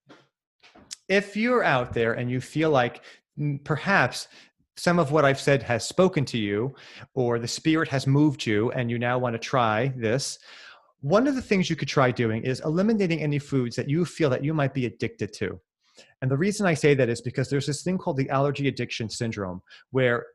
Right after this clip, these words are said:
when there's a food that you are addicted to, when you eat it, you get the same feeling that a drug addict gets when they get their first hit of that drug. And you feel really good, you're on a high. But then after a while of not having that food,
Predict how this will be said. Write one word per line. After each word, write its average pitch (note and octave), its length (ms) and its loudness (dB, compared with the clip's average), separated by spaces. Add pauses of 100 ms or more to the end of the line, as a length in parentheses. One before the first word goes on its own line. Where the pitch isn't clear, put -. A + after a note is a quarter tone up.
(120)
when D3 180 2
there's D3+ 180 0
a C#3+ 40 -2
food G3+ 320 -2
that D3+ 100 -4
you D3+ 260 -2
are B2 460 0
addicted C3+ 420 -4
to, G2 300 -6 (360)
when D#3+ 240 0
you F3 180 2
eat G#3 220 0
it, A2 200 2 (380)
you C#3 80 0
get D3 120 0
the C3+ 60 -4
same F#3+ 500 -2 (220)
feeling D3+ 460 -2
that A#2+ 160 -2
a B2+ 40 -4
drug C#3 280 2
addict A2 260 -2
gets G#2+ 300 -4
when C3 100 -2
they A#2 80 -4
get C3 220 -2
their A#2+ 120 -4
first - 300 -6
hit G#2+ 320 -6
of A2 80 -10
that G#2+ 180 -2
drug. G2+ 320 -4 (1080)
And D#3 120 4
you D#3 80 4
feel F3 220 4
really D3+ 200 0
good, C#3 200 2
you're B2+ 140 0
on C#3 120 2
a A2+ 40 -2
high. A#2 440 0 (760)
But C3 100 -6
then C#3+ 140 2
after C#3 300 2
a C3+ 80 2
while D3 460 4
of - 260 -10
not A#2+ 200 -2
having E3+ 340 -4
that G#2+ 240 -4
food, G#2 360 -6